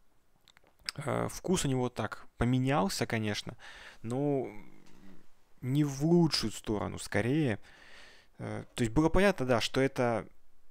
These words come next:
по текстуре было понятно, что это мясо, как бы одна штука. Какое мясо,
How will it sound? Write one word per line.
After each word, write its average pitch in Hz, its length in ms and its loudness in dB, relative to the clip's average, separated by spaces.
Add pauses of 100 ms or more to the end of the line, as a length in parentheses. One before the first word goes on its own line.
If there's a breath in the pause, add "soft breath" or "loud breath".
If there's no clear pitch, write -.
(200)
по 127 80 2
текстуре 196 320 4
было 151 140 6
понятно, 147 260 4
что 104 140 -2
это 104 120 -2
мясо, 110 540 2 (1040 soft breath)
как 107 160 0
бы 110 120 6
одна 117 240 4
штука. - 540 0 (760 soft breath)
Какое 170 520 2
мясо, 156 720 0